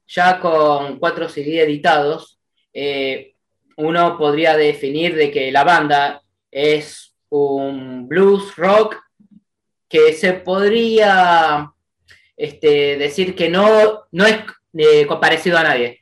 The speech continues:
Es una banda que no se parece a nadie y ni siquiera podría compararlo con Stevie Ray Vaughan, pero, digamos, está en,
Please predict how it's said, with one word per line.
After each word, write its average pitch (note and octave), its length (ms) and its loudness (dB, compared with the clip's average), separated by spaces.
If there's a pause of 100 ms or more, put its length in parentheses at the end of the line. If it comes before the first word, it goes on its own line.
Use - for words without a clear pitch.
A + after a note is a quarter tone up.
(140)
Es F#3+ 160 -4
una G#3 160 2
banda G#3+ 260 2
que E3 120 -2
no F3+ 100 -2
se F#3+ 140 -2
parece F3 380 0
a F3 40 2
nadie F#3 560 -2 (340)
y D#3 760 -4 (160)
ni E3 100 -6
siquiera G3+ 560 0
podría E3+ 680 2
compararlo E3 800 -2
con C#3+ 300 -6
Stevie E3 320 -4
Ray D#3+ 180 2
Vaughan, B2+ 520 -2 (340)
pero, C3 580 -4
digamos, D3+ 520 -2
está E3 560 0
en, D3+ 420 -6